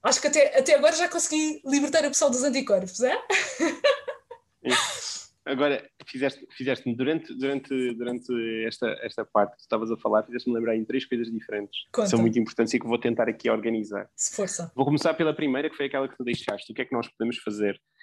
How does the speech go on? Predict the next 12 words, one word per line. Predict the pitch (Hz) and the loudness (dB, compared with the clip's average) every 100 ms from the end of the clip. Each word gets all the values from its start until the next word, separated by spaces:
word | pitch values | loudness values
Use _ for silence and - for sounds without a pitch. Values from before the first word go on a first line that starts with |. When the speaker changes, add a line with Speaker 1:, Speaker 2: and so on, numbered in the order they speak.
| _ - | _ 0
Speaker 2:
É, | 117 104 98 117 | 2 2 2 -2
é | |
pensar | - 123 - 156 | -2 -6 -2 -4
que, | - | -4
primeiro | - 143 135 151 | -8 -2 -2 -2
que | - - | -6 -14
tudo, | - 117 110 117 139 _ - | -6 -6 -6 -10 -12 _ -10
eh, | 120 107 | -6 -2
enquanto | 120 131 127 | 0 0 0
profissional | - 127 - 120 120 | -4 -2 0 0 0
de | - | -4
saúde | 127 123 120 127 151 | 0 2 2 0 -4